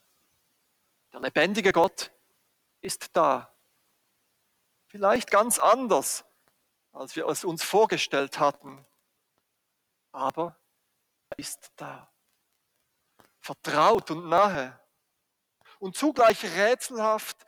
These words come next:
fern und unbegreiflich. Gott ist da.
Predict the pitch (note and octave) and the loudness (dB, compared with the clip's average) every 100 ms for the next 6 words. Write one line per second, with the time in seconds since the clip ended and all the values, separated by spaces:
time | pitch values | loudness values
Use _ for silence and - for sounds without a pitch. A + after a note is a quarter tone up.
0 | _ _ - G3+ F#3+ A#3 A#3 A3+ G3+ _ | _ _ -6 2 2 2 -2 -12 -16 _
1 | - D#3+ E3+ _ F3+ F#3+ F3+ D#3 D3 C3+ | -20 -18 -18 _ -16 -12 -14 -10 -10 -10
2 | - C#3 D3 - _ _ _ _ _ _ | -14 -20 -20 -20 _ _ _ _ _ _
3 | _ _ _ _ _ _ - G#3+ - - | _ _ _ _ _ _ -2 -2 -4 -14
4 | - _ _ _ _ _ _ E3 - - | -14 _ _ _ _ _ _ -12 -10 -4
5 | D#3+ C#3 D3 | -4 -4 -10